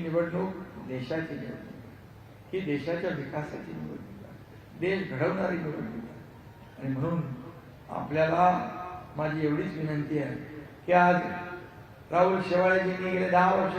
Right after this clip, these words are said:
केलेलं काम आपल्या समोर आहे. या ठिकाणी सातत्याने मी नगर विकास मंत्री असताना ते सातत्याने पाठपुरावा करत होते, सोसायटीचं काम पूर्ण करा. किरण ओम आशा किरण सोसायटी असेल,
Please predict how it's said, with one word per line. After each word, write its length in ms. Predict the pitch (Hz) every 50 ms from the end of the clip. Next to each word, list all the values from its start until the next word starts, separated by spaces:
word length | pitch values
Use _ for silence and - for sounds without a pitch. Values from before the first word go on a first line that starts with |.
| 180
केलेलं 280 | 190 190 190 190 185 190
काम 260 | 190 190 190 190 185
आपल्या 280 | 185 185 190 190 185 185
समोर 300 | 185 190 185 190 196 190
आहे. 1500 | 190 190 190 - - - - - - - - - - - - - - - - - - - - - - - - - - - 160
या 180 | 175 185 190 190 190 185 180 175 175 - - - - - - - - - - - - - - - - - - - -
ठिकाणी 460 | 165 175 175 196 196 196 196 190 165 175
सातत्याने 800 | - 180 180 180 208 202 196 196 196 190 185 190 190 196 190 190 185 185 - - - - - - - -
मी 160 | 190 190 190 185
नगर 260 | 185 190 196 196 190
विकास 400 | 185 185 190 190 190 185 170 -
मंत्री 320 | 180 180 180 185 185 196 190
असताना 520 | 180 180 175 180 180 180 185 185 180 180
ते 100 | 180 180 175
सातत्याने 640 | 175 180 180 180 190 196 196 196 190 190 190 190 180
पाठपुरावा 560 | 180 175 175 - - 196 196 190 190 - 190
करत 260 | 190 - 190 190 -
होते, 260 | 92 - 196 196 - - - - - - - - - - - -
सोसायटीचं 640 | 196 190 185 190 185 180 190 190 190 190 190 190
काम 260 | 185 185 185 185 185
पूर्ण 280 | 190 185 185 - 185 -
करा. 520 | 185 - 190 190 190 190 185 185 - - - - - - - -
किरण 400 | 190 190 190 196 196 190 185 185
ओम 220 | 185 190 190 185 180
आशा 280 | 175 175 175 185 190 190
किरण 340 | 190 196 190 196 190 190
सोसायटी 440 | 180 175 180 175 180 190 196 196 196
असेल, 380 | 185 - 175 190 196 202 196